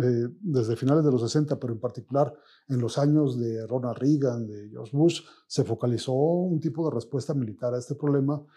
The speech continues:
que te trae muchas secuelas negativas, ¿no? Por ejemplo, el caso de México es muy claro, o sea, de los grupos formados para guerra regular, con una doctrina de, de, de fuerzas especiales, se, se, se generaron, pues,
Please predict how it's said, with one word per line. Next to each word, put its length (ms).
que 600
te 80
trae 160
muchas 280
secuelas 440
negativas, 520
¿no? 140
Por 120
ejemplo, 260
el 60
caso 260
de 60
México 300
es 60
muy 160
claro, 260
o 40
sea, 240
de 500
los 240
grupos 340
formados 380
para 180
guerra 240
regular, 560
con 140
una 720
doctrina 560
de, 200
de, 360
de 180
fuerzas 320
especiales, 640
se, 220
se, 280
se 140
generaron, 540
pues, 400